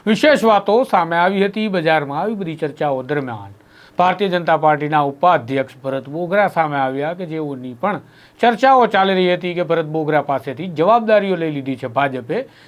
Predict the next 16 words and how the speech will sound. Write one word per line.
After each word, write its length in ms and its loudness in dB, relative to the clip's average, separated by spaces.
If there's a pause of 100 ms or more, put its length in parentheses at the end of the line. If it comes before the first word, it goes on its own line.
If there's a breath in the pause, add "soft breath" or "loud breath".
(100)
કારણ 340 2
કે 200 -12 (260 soft breath)
તેમનું 300 -4
નામ 220 0
પણ 200 -8
ક્યાંક 260 -12
ને 80 -12
ક્યાંક 300 -4 (180)
સામે 240 -2
આવ્યું 380 0
છે 180 -8
પરસોત્તમ 580 -12
રૂપાલાના 680 -6
વિરોધમાં 680 -8 (480 loud breath)
વિવાદની 520 4
પાછળ. 380 -2